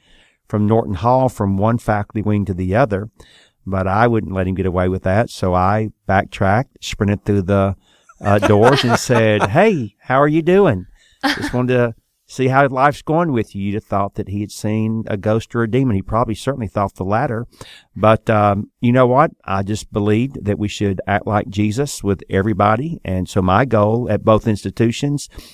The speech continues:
was to love all the faculty members that were there, to encourage them, to pray for them, to assist them. Some of them wanted to be assisted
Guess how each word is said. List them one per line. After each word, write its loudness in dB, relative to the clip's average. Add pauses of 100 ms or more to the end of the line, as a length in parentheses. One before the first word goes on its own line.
(260)
was 0
to -6
love 2
all 4
the -4
faculty -2
members 0
that -2
were 2
there, 2 (460)
to -2
encourage 2
them, 2
to -2
pray 2
for -2
them, 0
to -4
assist -2
them. 0
Some 0
of 2
them 2
wanted 0
to 0
be 0
assisted -2